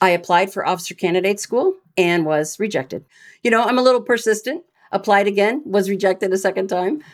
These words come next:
applied a third time and got picked up the third time, but only on the alternates list.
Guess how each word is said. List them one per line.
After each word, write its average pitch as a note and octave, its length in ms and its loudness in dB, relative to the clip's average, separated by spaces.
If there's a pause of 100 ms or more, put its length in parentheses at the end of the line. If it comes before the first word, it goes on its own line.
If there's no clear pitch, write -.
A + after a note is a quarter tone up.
(100)
applied G3 340 0
a G3 60 0
third G3+ 320 0
time F#3+ 220 2
and F#3 80 0
got F3 180 -4
picked A#3+ 220 -4
up C4+ 100 -2
the A#3 80 -4
third G#3+ 320 0
time, F3+ 180 0
but E3+ 160 -2
only F3 280 2
on E3 140 0
the D3+ 100 0
alternates D3 640 -2
list. - 360 -6